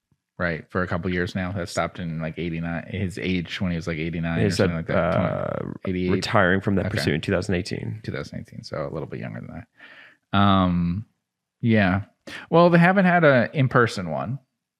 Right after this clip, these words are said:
Speaker 1: for a while. Charlie is very old. Buffett is also old. We're talking about two people who are in their nineties.
Speaker 2: Mm-hmm.
Speaker 1: Charlie is in his late nineties.
Speaker 2: Ninety-nine.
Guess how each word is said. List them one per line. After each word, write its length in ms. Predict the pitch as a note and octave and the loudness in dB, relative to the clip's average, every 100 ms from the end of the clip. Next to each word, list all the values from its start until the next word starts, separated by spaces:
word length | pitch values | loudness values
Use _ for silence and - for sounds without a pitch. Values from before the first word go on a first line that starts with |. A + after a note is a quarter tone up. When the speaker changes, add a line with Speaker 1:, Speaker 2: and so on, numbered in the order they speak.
| _ | _
Speaker 1:
for 80 | F#2+ | -2
a 80 | F2+ | 0
while. 460 | E2 C2+ C2 A#2 _ _ | 0 -2 -4 -6 _ _
Charlie 520 | - G#2 A#2 A#2+ A#2+ G#2+ | 0 4 6 4 2 0
is 520 | G2+ G2+ G2+ - - - | -2 -4 -6 -10 -16 -8
very 380 | A2 B2 G#2 | 2 6 6
old. 260 | C#2 D#2+ D3 - _ _ _ _ _ _ _ - | 2 -2 -6 -12 _ _ _ _ _ _ _ -10
Buffett 340 | G#2 F#2 A2+ G2+ | -2 -2 0 -2
is 140 | F2+ | 0
also 240 | D#2+ - | -2 -2
old. 280 | A#1 D2 A#2+ B2+ G#2 | -6 -6 -6 -6 -2
We're 60 | |
talking 160 | A#2+ A#2 | 2 2
about 100 | F#2 | 0
two 100 | G#2 | -2
people 140 | F#2 | -4
who 60 | F#2 | -6
are 60 | E2 | -4
in 80 | |
their 120 | D#2+ D#2 | -4 -4
nineties. 580 | E2 D#2+ A#1 F#2+ - _ A2 | -4 -4 -6 -12 -14 _ -2
Speaker 2:
Mm-hmm. 280 | G2+ G2 F#2 | 0 0 -2
Speaker 1:
Charlie 340 | - A2+ G#2+ G2 | 2 4 4 2
is 120 | F2+ | 0
in 40 | F2 | -2
his 180 | D#2 F2 | -2 -2
late 420 | G2+ A2+ - - - | 0 -2 -4 -20 -12
nineties. 460 | D2 A#1+ - - - | -10 -8 -10 -14 -4
Speaker 2:
Ninety-nine. 720 | F#2 F2+ F#2+ - G#2+ B2+ G#2 | 0 0 0 -2 -2 -2 -4